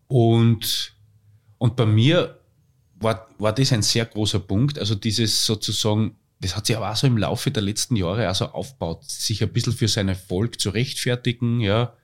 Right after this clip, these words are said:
So ein vermindertes Selbstwertgefühl, dass man sich denkt, ich hab den Erfolg gar nicht verdient, ja. Auch, auch in Bezug auf meine Bücher, die Bücher, wenn, wenn jemand kommt, sagt, "Ah, das hab ich gelesen, hat mir gut gefallen." "Ja, das ist nur ein Krimi, sofort klein machen", ja.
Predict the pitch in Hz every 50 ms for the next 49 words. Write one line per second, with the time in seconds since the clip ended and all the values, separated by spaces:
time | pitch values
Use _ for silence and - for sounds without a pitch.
0 | _ _ _ _ _ _ _ _ _ _ _ _ _ _ _ - _ - - -
1 | 113 92 - 107 98 101 113 127 135 127 131 - - - - 113 110 - - -
2 | 113 - - - 107 - - - 113 110 113 110 107 104 - 113 101 104 95 98
3 | 104 98 - - 101 95 95 - 110 101 101 95 95 - 90 90 98 - - 101
4 | 90 90 90 - - 95 - - 127 131 135 139 139 135 143 - - - 98 101
5 | 117 110 - _ _ _ _ _ _ _ _ _ _ - - - _ - _ _
6 | _ _ _ _ _ _ - 98 101 - - - - _ _ _ _ _ _ 87
7 | 98 104 - - - - 80 - _ _ - 110 104 110 98 - - 113 127 117
8 | - 113 107 107 107 104 - 120 123 120 - 120 101 - 101 - - 117 120 -
9 | - 123 113 107 95 92 101 104 107 - - _ _ _ _ _ _ _ 113 110
10 | 107 104 101 104 110 104 - - 110 104 - 110 104 101 107 104 - 110 113 104
11 | - 101 101 104 120 117 101 - 110 104 101 - 110 101 - - - 104 101 90
12 | 90 - 101 98 95 92 104 98 110 110 107 101 - - 104 107 113 117 107 -
13 | 107 101 - 110 110 - - - 92 78 87 107 110 104 107 104 - _ 120 110
14 | 113 - - _ 90 90 95 113 104 -